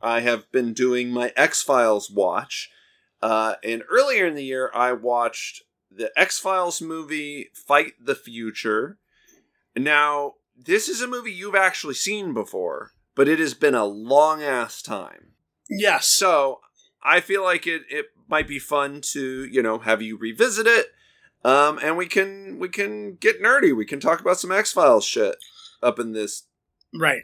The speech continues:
Speaker 1: hizzy.
Speaker 2: And at this point, you have had much, you've seen a lot more X-Files than I have. So
Speaker 1: Yeah. I'm on season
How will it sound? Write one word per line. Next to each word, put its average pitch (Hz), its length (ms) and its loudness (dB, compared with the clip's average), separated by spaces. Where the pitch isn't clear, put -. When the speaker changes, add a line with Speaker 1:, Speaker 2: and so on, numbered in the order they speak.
Speaker 1:
hizzy. 104 500 -10
Speaker 2:
And 233 160 0
at 220 120 -2
this 302 180 -2
point, 180 320 0
you 226 160 0
have 220 100 -4
had 175 300 2
much, 175 640 2
you've 180 240 -2
seen 208 220 2
a 170 40 4
lot 151 280 0
more 147 220 -6
X-Files 131 500 -4
than 131 120 -2
I 147 160 4
have. 117 300 -6
So - 240 0
Speaker 1:
Yeah. 156 360 2
I'm 165 240 2
on 185 320 -6
season 147 960 -14